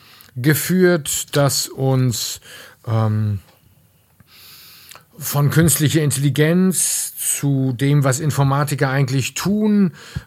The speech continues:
äh, über Verantwortung, über Religion der Informatik, äh, den informatischen Gott,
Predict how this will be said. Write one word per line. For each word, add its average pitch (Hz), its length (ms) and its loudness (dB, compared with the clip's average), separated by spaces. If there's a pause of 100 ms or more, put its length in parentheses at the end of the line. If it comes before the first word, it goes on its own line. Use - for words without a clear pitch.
äh, 131 420 2
über 139 200 2
Verantwortung, 147 1300 0 (400)
über 123 560 2
Religion 151 1000 0
der 139 160 -2
Informatik, 151 1300 -4
äh, 127 320 -2
den 127 420 0
informatischen 135 800 0
Gott, 156 420 -2